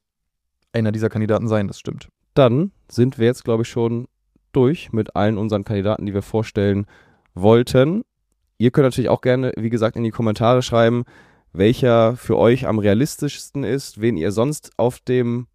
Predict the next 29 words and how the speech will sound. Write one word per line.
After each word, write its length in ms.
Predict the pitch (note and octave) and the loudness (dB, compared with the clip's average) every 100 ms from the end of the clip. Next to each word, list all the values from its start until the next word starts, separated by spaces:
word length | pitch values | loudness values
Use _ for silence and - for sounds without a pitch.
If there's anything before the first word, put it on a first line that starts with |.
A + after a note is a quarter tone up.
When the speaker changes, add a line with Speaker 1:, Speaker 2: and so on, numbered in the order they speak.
| _ _ _ | _ _ _
Speaker 2:
Papier 360 | A2+ - C3 | -6 -4 -2
noch 220 | B2 A#2 A2 | -2 -2 -2
sehen 340 | G#2+ A#2 A2 | 0 0 0
würdet, 380 | A2 A2 G#2 - | 0 -2 -2 -2
der 160 | G#2+ | 0
gut 180 | A2 A#2+ | -2 -6
zum 160 | - G#2+ | -6 -4
B 80 | F#2+ | -2
V 160 | G#2 | -2
B 140 | A2+ A#2+ | 0 0
passt. 400 | A2 A2 - - _ - | -2 -4 -8 -20 _ -10
Speaker 1:
Geben 180 | A#2 A#2+ | -6 -4
wir 40 | |
eine 80 | A#2 | -4
Prediction 380 | A2+ B2 - - | -4 -6 -4 -6
ab? 180 | G3+ _ | -6 _
Speaker 2:
Gerne. 320 | A3 D3+ B2+ - _ | 2 4 2 0 _
Möchtest 360 | - A#2 - - | 0 0 0 -10
du 40 | |
starten 300 | - C3 D3 | 0 2 2
oder 60 | E3 | -2
soll 140 | C3+ | 0
ich 100 | A#2 | -2
starten? 440 | - F2 D#2+ E2 F2 - | -2 -2 -2 -6 -10 -12
Speaker 1:
Ich 240 | - - | -12 -2
würde 320 | B2 B2 A2+ - _ _ | 2 2 0 -6 _ _
ruhig 220 | A#2+ A#2 | -10 -6
starten 240 | - A2 A2+ | -4 -4 -4
können. 260 | C3+ F#3 | -6 -8